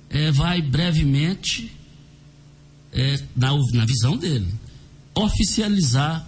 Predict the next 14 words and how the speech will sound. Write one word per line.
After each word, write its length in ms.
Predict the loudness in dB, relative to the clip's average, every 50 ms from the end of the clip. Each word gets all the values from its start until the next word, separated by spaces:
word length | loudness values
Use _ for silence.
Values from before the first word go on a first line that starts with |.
| -4
o 100 | -2 0
nome 460 | 2 2 4 4 4 2 2 0 0 -4 -6 -10 -14 -16 -20 -20 -20 -10 -4
do 120 | -2 -2 0
pré-candidato 760 | 0 -2 -4 -2 0 0 0 0 0 0 0 -2 -2 -2 0
a 100 | 0 0
vice 340 | 2 2 2 0 0 -2 -4
de 100 | -8 -6
Carrijo. 600 | -2 0 2 2 2 0 -2 -4 -4 -8 -10 -18 -20 -20 -20 -20 -20 -20 -20 -6 -2
Liguei 440 | 0 0 2 0 0 -2 -2 -2 -4
para 260 | -4 -4 -2 0 0
esse 180 | 0 0 0 0
secretário 680 | -2 -2 -2 0 0 -2 -2 0 0 0 0 2 2
ontem, 420 | 2 2 2 0 -2 -4 -6 -6 -6 -4
falei: 300 | -2 -2 -2 -2 -2 -4